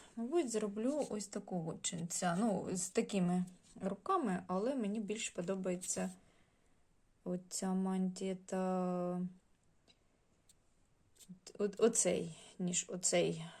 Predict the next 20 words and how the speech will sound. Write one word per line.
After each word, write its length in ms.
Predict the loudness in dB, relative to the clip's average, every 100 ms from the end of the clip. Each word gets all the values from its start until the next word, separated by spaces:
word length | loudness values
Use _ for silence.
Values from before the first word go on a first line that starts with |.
| -20 -16
Буде 340 | -8 -2 2 2
маленький. 760 | 4 2 2 0 -2 -4 -6 -14 -18 -18 -4
Форму 380 | 4 4 4
зробила 600 | -2 -4 -2 0 0 0 -4
<laughs> 200 | -4 -6
таку, 380 | -6 -6 -6 -8 -6 -8 -8 -4
е, 60 | 0 2 2 0
як 280 | 0 -2 -4
то 160 | -6
кажуть, 420 | -4 -2 -2 -6 -10 -16 -6
з 100 | 10
чого 280 | 12 12
била, 480 | 12 12 12 12 10 4
з 120 | -6
того, 440 | 6 6 8 4 2 -2 -10 -4
е, 280 | 0 4 4
поки 280 | 2 -2 0
що 160 | 2 2
наліпила. 720 | 2 0 0 6 6 8 4 0 -10 -16 -18 -20 -20 -14 -4
Е, 600 | 0 2 2 2 2